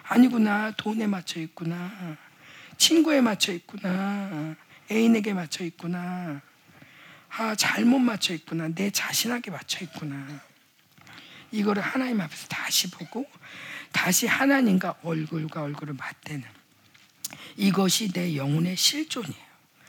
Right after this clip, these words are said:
우리는 이 땅에 살아서 다 알 수 없지만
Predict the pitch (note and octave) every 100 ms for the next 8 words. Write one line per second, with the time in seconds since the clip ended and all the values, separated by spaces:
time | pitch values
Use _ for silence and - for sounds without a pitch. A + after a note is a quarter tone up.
0 | - - - - - G3+ B3 B3 B3+ B3
1 | F#3+ F#3+ - B3+ B3 A#3+ A#3+ G#3+ F#3 G#3
2 | - - - G#3 - E3+ F3 - E3 -
3 | F3+ G#3 D#3+